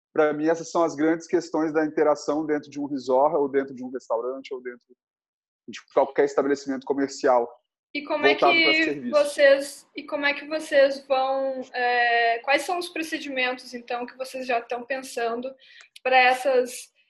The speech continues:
Speaker 2: é, mudanças aí de atendimento,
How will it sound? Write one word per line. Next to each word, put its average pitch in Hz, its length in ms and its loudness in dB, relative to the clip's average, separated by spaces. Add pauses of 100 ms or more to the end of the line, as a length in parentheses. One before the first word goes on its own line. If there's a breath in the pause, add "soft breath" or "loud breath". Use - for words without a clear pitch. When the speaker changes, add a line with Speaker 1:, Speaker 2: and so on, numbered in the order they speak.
(220)
Speaker 2:
é, 233 200 -2
mudanças 247 720 -4
aí 233 260 -4
de 254 80 -2
atendimento, 247 1000 -6